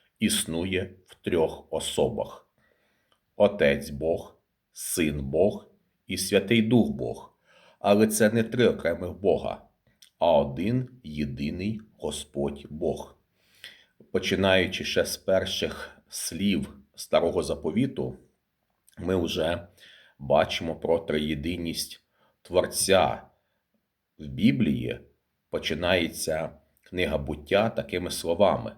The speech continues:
«На початку Бог створив небо і землю. Земля ж була порожня, пуста, і Дух Божий носився над, е, водою». Е,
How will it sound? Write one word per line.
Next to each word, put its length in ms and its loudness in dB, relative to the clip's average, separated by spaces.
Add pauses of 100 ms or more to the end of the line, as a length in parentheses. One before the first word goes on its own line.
(160)
«На 140 -2
початку 760 2
Бог 560 4 (160)
створив 720 -2
небо 400 0
і 140 -6
землю. 640 0 (580)
Земля 500 6
ж 80 -2
була 440 2 (720)
порожня, 920 4 (580)
пуста, 720 0 (560)
і 160 0
Дух 680 0
Божий 720 2 (160)
носився 800 -2
над, 560 -4 (640)
е, 260 0
водою». 720 0 (580)
Е, 480 0